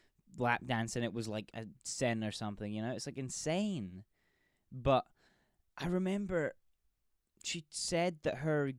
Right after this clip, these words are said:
grandpa had been in India, and when he was there, he saw people doing dark magic and floating in the air. And it, it's like, <sighs> it's just like, <sighs> what? Like, that statement alone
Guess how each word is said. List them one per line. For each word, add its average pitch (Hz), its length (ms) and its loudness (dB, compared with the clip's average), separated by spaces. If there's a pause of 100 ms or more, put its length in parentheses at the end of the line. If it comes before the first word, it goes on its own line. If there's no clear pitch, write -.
grandpa 139 760 0
had 135 280 -4
been 131 160 0
in 120 140 0 (140)
India, 135 640 -2 (560)
and 135 160 -4
when 147 140 2
he 160 80 0
was 143 140 -4
there, 135 260 4
he 135 160 -8
saw 139 400 0
people - 380 -4
doing 131 360 -2
dark 113 340 2
magic 117 500 0
and 107 120 -4
floating 123 480 2
in 117 100 -2
the 107 100 0
air. 120 420 -2 (680)
And 131 100 -2
it, - 120 -6
it's - 200 -4
like, 139 220 -6 (200)
<sighs> - 680 -14
it's - 120 -16
just - 180 -10
like, 120 180 -4 (2000)
<sighs> - 600 10
what? 208 800 4
Like, 151 160 0
that 185 220 4
statement 170 580 4
alone 123 640 6